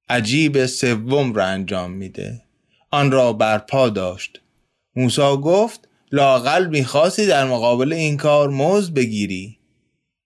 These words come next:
پس خضر جواب می‌ده: «اینک زمان جدایی من و تو فرا رسیده، اما به زودی راز آنچه که نتوانستی در برابر آن صبر کنی را به تو خبر می‌دهم.»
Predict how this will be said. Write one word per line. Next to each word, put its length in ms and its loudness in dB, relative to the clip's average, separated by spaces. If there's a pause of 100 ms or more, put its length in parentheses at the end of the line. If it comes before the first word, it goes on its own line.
(140)
پس 200 -2
خضر 540 0
جواب 460 2
می‌ده: 500 -2 (280)
«اینک 560 0
زمان 720 0
جدایی 640 2
من 260 -2
و 80 -4
تو 400 0
فرا 440 2
رسیده، 840 -6 (400)
اما 540 0 (520)
به 100 2
زودی 520 0
راز 360 4
آنچه 360 0
که 140 0
نتوانستی 960 2
در 220 2
برابر 500 2
آن 200 0
صبر 440 -2
کنی 360 -2
را 320 4
به 100 -2
تو 140 -4
خبر 420 0
می‌دهم.» 600 -8